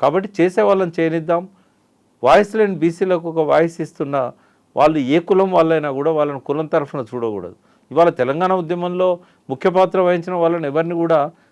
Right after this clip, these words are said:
కులం పేరుతో చూడాల్సిన అవసరం లేదు. ఎందుకంటే కులం అనేది ఉంటది, కులం అనేది రియాలిటీ.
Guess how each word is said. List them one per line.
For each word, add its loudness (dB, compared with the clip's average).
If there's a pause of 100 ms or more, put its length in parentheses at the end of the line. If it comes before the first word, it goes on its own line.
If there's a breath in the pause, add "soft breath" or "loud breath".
(140)
కులం 2
పేరుతో 2
చూడాల్సిన -2
అవసరం -10
లేదు. -4 (340)
ఎందుకంటే -2 (400 soft breath)
కులం 2
అనేది 2
ఉంటది, 0
కులం -4
అనేది -4
రియాలిటీ. -2